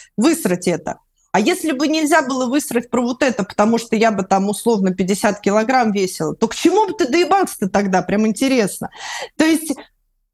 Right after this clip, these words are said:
у меня больше это, ну, как бы смешно. Это единственное, что ты можешь сказать. Блин, надеюсь, ты будешь достаточно счастлив, чтобы у тебя не было потребности. Я сейчас так и им всем отвечаю. Э,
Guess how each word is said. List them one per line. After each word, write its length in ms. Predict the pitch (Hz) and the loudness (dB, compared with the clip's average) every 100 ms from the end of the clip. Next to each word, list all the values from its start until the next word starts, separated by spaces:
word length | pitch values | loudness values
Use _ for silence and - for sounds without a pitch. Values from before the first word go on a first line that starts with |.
| - | 0
у 60 | 262 | 2
меня 200 | 330 370 | 4 4
больше 360 | 330 370 - | 2 0 0
это, 240 | 330 330 294 | 0 0 -2
ну, 140 | 339 | -2
как 260 | 294 320 269 | 0 -2 0
бы 140 | 277 | -2
смешно. 380 | 277 320 302 339 | -2 -2 -2 0
Это 140 | 294 269 | 0 0
единственное, 460 | 262 381 381 330 | 2 0 0 -2
что 180 | 311 - | -2 -4
ты 140 | - 277 | -2 -2
можешь 300 | 294 277 - | 0 -2 -4
сказать. 520 | - 254 262 339 381 - _ _ - | -2 0 2 2 0 -6 _ _ -4
Блин, 400 | 214 339 269 190 | 2 2 2 0
надеюсь, 720 | 208 233 247 381 392 - - _ _ | 0 0 0 0 0 -2 -6 _ _
ты 140 | 294 269 | -2 0
будешь 320 | 285 254 202 | 0 0 0
достаточно 800 | 226 254 - 285 269 226 214 190 | -2 -2 0 0 0 -4 -2 -4
счастлив, 600 | - 262 381 - 269 170 - | 0 2 2 0 -4 -6 -10
чтобы 320 | - 233 220 | -6 -4 -2
у 40 | 226 | -2
тебя 260 | 208 247 | 0 2
не 160 | 247 262 | 2 2
было 220 | 220 202 | 4 2
потребности. 1000 | 196 185 196 262 330 277 - - 151 - _ _ _ 196 | 0 0 0 0 0 -2 -2 -4 -4 -6 _ _ _ 0
Я 140 | 233 | 0
сейчас 260 | 240 320 311 | 2 -2 0
так 200 | 220 254 | -2 -2
и 40 | |
им 240 | 233 220 240 | -2 -2 -2
всем 240 | - 220 | 0 0
отвечаю. 640 | 208 202 208 208 175 160 156 - | 0 -2 0 0 0 -2 -4 -6
Э, 300 | 165 156 | -4 -4